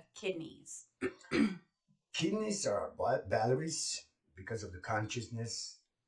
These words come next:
Speaker 2: generates life.
Speaker 1: Mm-hmm.
Speaker 2: Kidneys are the batteries that holds the life. And, um, on top of the kidneys, we have an adrenaline. It's called adre-, uh, we have a gland.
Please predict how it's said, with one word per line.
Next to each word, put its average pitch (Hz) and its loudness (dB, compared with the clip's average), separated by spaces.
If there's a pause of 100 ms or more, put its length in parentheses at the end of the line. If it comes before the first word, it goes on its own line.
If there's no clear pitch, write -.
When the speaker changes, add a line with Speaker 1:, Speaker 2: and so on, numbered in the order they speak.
(120)
Speaker 2:
generates 95 -4
life. 98 -2 (260)
Speaker 1:
Mm-hmm. 170 -12 (300)
Speaker 2:
Kidneys 135 0
are 110 -2
the 73 -16
batteries 113 -2
that - -10 (100)
holds 95 -8
the 90 -10
life. 113 -6 (1040)
And, 95 -4 (100)
um, 78 -6 (440)
on 104 -6
top - 0
of 139 0
the 127 -6
kidneys, 131 -2
we 98 -6 (120)
have - -6
an 87 -8
adrenaline. 127 -2
It's - -6
called - -8
adre-, - -14
uh, - -10
we 82 -14
have 92 -6
a 92 -10
gland. 101 -6